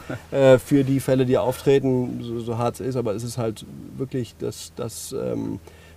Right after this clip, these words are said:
Speaker 2: was statistisch da sehr, sehr relevant ist. Und das dritte Thema,
Speaker 1: Mhm.
Speaker 2: ähm,
Speaker 1: Wir, wir
Speaker 2: ich
Speaker 1: können auch bestimmt fünf machen, aber,
Speaker 2: <laughs>
Speaker 1: äh, ich nehme erstmal drei.
Speaker 2: Genau, also ich glaube, es, in dieser ganzen Frage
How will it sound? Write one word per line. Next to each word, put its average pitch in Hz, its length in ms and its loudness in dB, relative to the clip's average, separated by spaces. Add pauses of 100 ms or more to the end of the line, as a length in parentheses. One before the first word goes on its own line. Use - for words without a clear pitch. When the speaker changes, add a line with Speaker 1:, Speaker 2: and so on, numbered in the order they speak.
Speaker 2:
was 110 160 -6
statistisch 113 480 -8
da 107 160 -6
sehr, 107 160 -4
sehr 107 180 -6
relevant 107 360 -8
ist. - 200 -14
Und 120 240 -10 (1200)
das - 100 -16
dritte 214 220 0
Thema, 214 340 6 (640)
Speaker 1:
Mhm. - 60 -6
Speaker 2:
ähm, 156 500 6 (680)
Speaker 1:
Wir, 123 320 -10
wir 113 80 -2
Speaker 2:
ich 101 40 -4
Speaker 1:
können 131 140 0
auch 139 100 0
bestimmt 151 280 -2
fünf 208 200 -6
machen, 110 240 -4
aber, 110 240 -2 (100)
Speaker 2:
<laughs> 117 440 2 (120)
Speaker 1:
äh, 120 200 -6
ich 123 100 -8
nehme 127 140 -6
erstmal 135 200 -4
drei. 120 200 -2 (480)
Speaker 2:
Genau, 151 160 12
also 135 320 12 (460)
ich 135 120 2
glaube, 220 200 12
es, - 140 10
in 160 180 -4
dieser 143 120 2
ganzen 147 320 2
Frage 139 640 4